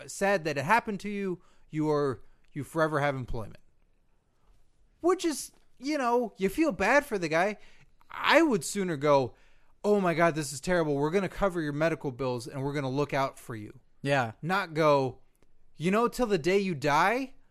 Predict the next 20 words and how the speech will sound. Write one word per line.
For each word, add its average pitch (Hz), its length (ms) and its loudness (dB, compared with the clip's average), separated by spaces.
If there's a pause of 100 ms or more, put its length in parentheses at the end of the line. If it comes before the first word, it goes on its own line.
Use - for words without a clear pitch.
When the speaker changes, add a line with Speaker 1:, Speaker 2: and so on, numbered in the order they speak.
(120)
Speaker 1:
you 151 160 -4
will 180 280 6
be 190 120 -2
receiving 170 640 -6
paychecks 156 500 -2
from 127 180 -8
T - 80 -4
N 220 60 8
A." 220 40 10
Speaker 2:
Well, 220 120 8
so 220 340 8
is 180 140 6
this 208 180 2
guy, 185 480 2
is 139 180 -6
he 135 380 -6
an 127 160 -4
invalid? 233 500 -6
Is 135 200 -6
he, 123 240 -8